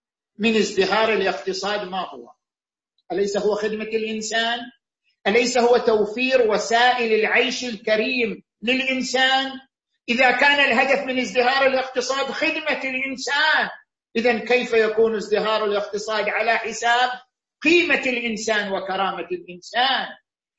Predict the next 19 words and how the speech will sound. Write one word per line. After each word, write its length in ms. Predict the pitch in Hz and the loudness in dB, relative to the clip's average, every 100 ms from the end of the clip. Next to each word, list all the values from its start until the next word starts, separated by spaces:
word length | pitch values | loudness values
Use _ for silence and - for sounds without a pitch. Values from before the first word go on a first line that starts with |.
| - | -6
لذلك 500 | 220 226 277 277 254 | -2 2 2 2 0
حاكم 400 | - 262 247 247 | 0 0 0 -2
نيويورك 520 | 240 240 262 254 - | -4 -2 0 0 0
يقول: 720 | 226 214 220 226 254 269 294 - _ _ _ _ _ _ _ _ _ _ _ _ | 0 0 0 0 0 -2 -8 -14 _ _ _ _ _ _ _ _ _ _ _ _
"كما 360 | 226 254 240 220 | 0 2 2 4
لا 240 | 208 202 | 2 0
أستغني 480 | 190 - 214 214 202 | -6 -2 -2 -2 -4
عن 180 | 175 185 | -4 -4
ولدي، 440 | 196 196 175 180 | -2 -2 -2 -2
لا 160 | 170 180 | -2 -4
أستغني 400 | - 202 202 196 | -6 -8 -6 -6
عن 160 | 202 | -6
أمي 400 | 202 247 240 226 | -6 -8 -4 -4
العجوز". 880 | 214 190 220 277 311 220 - - _ _ _ _ _ _ _ _ _ | -4 -4 -6 -6 -8 -10 -16 -20 _ _ _ _ _ _ _ _ _
كلاهما 600 | 226 220 262 262 285 285 | 2 4 4 2 -2 -2
إنسان، 540 | 285 269 285 311 294 196 | -4 -4 0 2 2 -2
وكلاهما 560 | 170 202 240 247 269 | -4 0 2 2 -2
له 360 | 269 269 262 269 | -2 -2 -2 0
دور 180 | 294 | 2